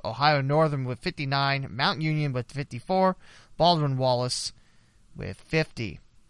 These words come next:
John Carroll and the Blue Streaks went twenty-five and six last year and fourteen and four in conference play. Following Baldwin Wallace in sixth place Capital, seventh place Heidelberg,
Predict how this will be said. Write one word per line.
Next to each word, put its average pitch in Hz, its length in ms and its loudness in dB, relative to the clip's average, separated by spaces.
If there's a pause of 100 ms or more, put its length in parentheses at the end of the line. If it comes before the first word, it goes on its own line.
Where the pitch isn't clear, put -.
(420)
John 113 280 -4
Carroll 135 280 -2
and 120 100 -4
the 110 40 -8
Blue 135 200 -2
Streaks 143 420 -6
went 123 200 -6
twenty-five 143 500 0
and 113 140 -6
six - 340 -2
last 127 320 -2
year 151 160 -2
and 113 80 -8
fourteen 123 460 -6
and 107 100 -8
four 135 340 -4 (480)
in 113 360 -6 (160)
conference 160 500 -2
play. 131 380 -4 (1080)
Following 147 640 4
Baldwin 139 380 2
Wallace 147 440 2
in 120 100 -8
sixth 156 300 -4
place 143 280 0
Capital, 143 520 0 (380)
seventh 220 380 2
place 175 240 2
Heidelberg, 156 640 2